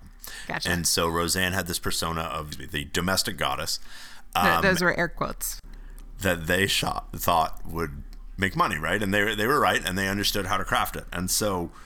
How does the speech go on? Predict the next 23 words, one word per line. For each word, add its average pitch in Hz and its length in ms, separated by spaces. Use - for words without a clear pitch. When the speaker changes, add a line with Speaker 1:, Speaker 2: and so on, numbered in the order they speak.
Speaker 2:
one 139 220
primary 139 400
distinction 143 500
between 110 340
Roseanne 95 400
and 87 80
Bill 85 120
Cosby, 82 380
despite, 80 440
I 78 60
mean, 71 240
I'm 78 120
sorry, 69 260
in 82 120
addition 80 420
to 78 140
their, 73 160
uh, 78 40
race 82 280
and 76 100
gender, 92 400
is 90 600
experience. - 580